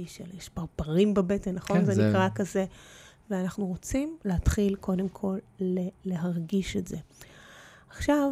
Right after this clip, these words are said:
Speaker 1: בפעם הבאה שאני מגיעה, אחרי שזיהיתי את הטריגרים,
Speaker 2: מהמם.
Speaker 1: אחד התרגילים שאני מאוד אוהבת,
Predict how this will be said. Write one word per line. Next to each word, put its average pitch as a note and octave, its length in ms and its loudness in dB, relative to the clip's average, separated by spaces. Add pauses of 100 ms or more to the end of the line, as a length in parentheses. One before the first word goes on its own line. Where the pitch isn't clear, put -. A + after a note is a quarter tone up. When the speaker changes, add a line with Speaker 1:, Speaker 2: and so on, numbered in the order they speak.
Speaker 1:
בפעם B3+ 380 0
הבאה A#3+ 480 0
שאני F#3+ 400 -4
מגיעה, F3+ 440 0
אחרי B3 180 -6
שזיהיתי G3+ 840 2
את - 140 -8
הטריגרים, E3 680 -2 (100)
Speaker 2:
מהמם. C3+ 120 -4 (380)
Speaker 1:
אחד G#3+ 200 2
התרגילים G3 1300 0
שאני F#3+ 220 -4
מאוד F#3 320 0
אוהבת, F3+ 500 0